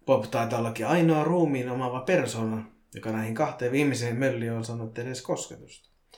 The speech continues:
koska he pelkäävät ihmisiä. En tiedä, kissat ja viikatemies,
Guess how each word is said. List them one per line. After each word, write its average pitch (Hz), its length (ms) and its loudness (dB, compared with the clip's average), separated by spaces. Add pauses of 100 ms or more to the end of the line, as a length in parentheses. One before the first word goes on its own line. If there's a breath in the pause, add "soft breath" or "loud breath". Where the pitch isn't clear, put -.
(300 loud breath)
koska - 280 -6
he 135 140 -2
pelkäävät 82 540 -10
ihmisiä. - 520 -18 (1000 loud breath)
En 95 180 -4
tiedä, 92 240 -8
kissat 135 460 -4
ja 131 80 0
viikatemies, 131 840 0